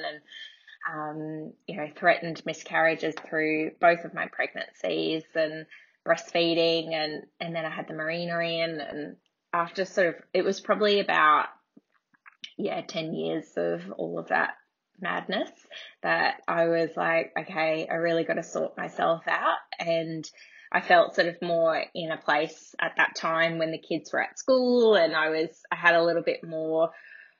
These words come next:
routine and, you know, my clinic was going good and all of that side of things. So I was like, Okay, well,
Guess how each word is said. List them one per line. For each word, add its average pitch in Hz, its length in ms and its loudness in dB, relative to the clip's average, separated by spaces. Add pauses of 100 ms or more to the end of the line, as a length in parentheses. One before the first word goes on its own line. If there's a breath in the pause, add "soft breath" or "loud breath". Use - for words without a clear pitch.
(180 loud breath)
routine 214 720 6
and, 165 400 -2 (220)
you 175 100 -2
know, 160 260 0 (680)
my 170 100 -6
clinic 226 300 -4
was 208 160 -2
going 202 260 0
good 202 340 4
and 175 140 -6
all 190 120 4
of 175 80 2
that - 220 -4
side 165 200 0
of 160 60 -8
things. 165 280 -8
So - 60 -6
I 143 140 -2
was 165 120 -4
like, - 160 -4 (100)
Okay, 196 500 0
well, 196 480 4